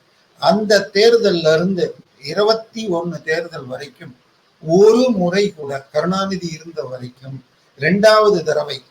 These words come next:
எழுபத்தி ஒண்ணுக்கு அப்புறமாக, ஏன்னா அறுபத்தி ஏழுல ஜெயிச்சது அண்ணா பேரை சொல்லிட்டு வந்தது, எழுபத்தொன்னுல அவர் எம் ஜி ஆர் கூட்ட வச்சு கூட இருந்ததுனால ஜெயிச்சார். எழுபத்தி ஒண்ணுல இருந்து இருபத்தி ஒன்று வரை தி மு க அது ஒரு தடவை கூட ரெண்டாவது தடவை ஜெயிச்சதில்லை.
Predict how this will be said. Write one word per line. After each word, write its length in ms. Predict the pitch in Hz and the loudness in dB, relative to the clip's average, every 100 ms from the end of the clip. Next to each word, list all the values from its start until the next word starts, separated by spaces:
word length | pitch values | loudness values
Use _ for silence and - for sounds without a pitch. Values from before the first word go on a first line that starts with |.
| _ | _
எழுபத்தி 380 | 151 185 190 185 | -2 -2 -2 -6
ஒண்ணுக்கு 280 | 165 147 139 | -12 -10 -10
அப்புறமாக, 520 | 139 202 180 156 139 | -6 -4 -2 -4 -8
ஏன்னா 160 | 135 175 | -8 -6
அறுபத்தி 520 | 151 165 175 180 165 | -4 -4 -6 -6 -8
ஏழுல 260 | 175 175 185 | -6 -6 -8
ஜெயிச்சது 380 | 165 165 170 | -12 -16 -4
அண்ணா 260 | 190 160 180 | -4 -2 -4
பேரை 280 | - 160 151 | -4 -10 -12
சொல்லிட்டு 340 | 147 143 147 131 | -14 -18 -20 -18
வந்தது, 280 | 123 - _ _ _ _ | -18 -20 _ _ _ _
எழுபத்தொன்னுல 720 | 143 175 196 196 170 165 170 208 640 - - _ | -2 2 2 0 -8 -12 -4 -2 -2 -8 -20 _
அவர் 300 | 156 165 143 | -4 -4 -6
எம் 220 | 147 175 | -8 -6
ஜி 160 | 175 185 | -2 0
ஆர் 220 | 180 - | -2 -4
கூட்ட 220 | 175 175 | -10 -8
வச்சு 220 | 156 - - | -8 -10 -8
கூட 180 | 180 170 | -6 -6
இருந்ததுனால 540 | - 151 147 151 180 | -6 -12 -8 -10 -10
ஜெயிச்சார். 360 | 151 - 139 135 | -14 -12 -12 -4
எழுபத்தி 560 | 170 208 220 208 - 196 | -2 -2 -2 -4 -8 -12
ஒண்ணுல 420 | 165 160 143 147 | -12 -12 -10 -10
இருந்து 400 | 147 190 208 165 | -8 -8 -8 -6
இருபத்தி 520 | 160 185 190 _ 180 | -8 -8 -10 _ -18
ஒன்று 300 | 151 143 131 120 | -18 -20 -18 -14
வரை 240 | 135 151 - _ _ _ - | -10 -10 -12 _ _ _ -4
தி 160 | 214 | -2
மு 220 | 233 208 - | -2 -6 -4
க 320 | 151 147 - | -2 -2 -2
அது 280 | 139 131 131 139 | -4 -4 -6 0
ஒரு 300 | 180 226 190 | 2 4 2
தடவை 340 | 185 214 220 | 2 2 0
கூட 200 | 165 196 | -2 -4
ரெண்டாவது 460 | 202 165 185 185 - | -6 -6 -4 -4 -6
தடவை 260 | 135 151 | -12 -14
ஜெயிச்சதில்லை. 580 | 175 156 - 135 127 123 | -14 -16 -18 -16 -18 -20